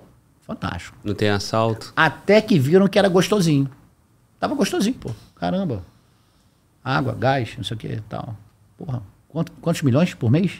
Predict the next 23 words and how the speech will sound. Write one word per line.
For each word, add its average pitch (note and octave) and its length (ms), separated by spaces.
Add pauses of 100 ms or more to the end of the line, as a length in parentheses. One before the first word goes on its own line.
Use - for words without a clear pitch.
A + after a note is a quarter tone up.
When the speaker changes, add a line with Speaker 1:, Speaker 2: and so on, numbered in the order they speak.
(1700)
Speaker 1:
Pô, G2 200
acho G#2 120
que C3+ 80
a A2+ 40
gente C3+ 120
pode C#3 200
ganhar C#3+ 180
esse C#3 120
dinheirinho D3+ 260
aí. C3+ 200 (1600)
Acabou, C4+ 260
pô. E2 160 (1300)
Acabou. D#3+ 240 (2500)
A - 80
milícia, D3+ 400
ela E3+ 120
traz C#3+ 480
uma, D#3+ 120
uma C3+ 300
parte D3 520 (840)
simpática C#3+ 720
à - 20
sociedade. F2 600